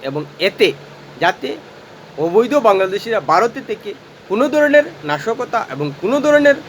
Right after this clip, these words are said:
হয়রানি এবং ভারতকে বিপদে ফেলতে না পারে, যার কারণেই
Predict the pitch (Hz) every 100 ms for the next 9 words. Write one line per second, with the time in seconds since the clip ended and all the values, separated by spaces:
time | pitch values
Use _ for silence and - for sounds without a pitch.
0 | - - - 151 185 226 220 156 151 135
1 | 151 214 294 - 247 170 170 160 160 151
2 | 147 139 147 135 - 185 - - 185 254
3 | 277 285 285